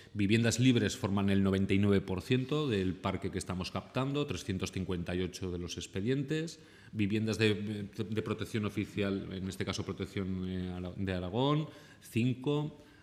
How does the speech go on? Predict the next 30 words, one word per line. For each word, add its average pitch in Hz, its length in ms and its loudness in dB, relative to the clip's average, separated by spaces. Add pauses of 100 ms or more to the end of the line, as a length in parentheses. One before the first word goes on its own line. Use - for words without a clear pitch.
antigüedad 107 640 2
media 113 280 2
del 110 140 2
edificio, 107 800 0
que 101 80 -4
también 101 420 0
nos 104 300 -2
señala, 104 720 0
eh, 95 280 -4
dónde 107 220 2
está 104 160 -2
incidiendo 101 440 2
este 101 180 0
programa, 101 640 0
son 110 240 0
cuarenta 92 380 0
y 85 40 0
nueve 87 240 -2
años, 123 320 -2
que 92 100 -8
es - 100 -6
una 87 200 -4
media, 95 460 2
mm, - 1600 -14
importante, 101 760 -2
es 107 120 -8
una 82 120 -8
media 87 360 -4
alta. 120 500 -2
Es, 87 240 -8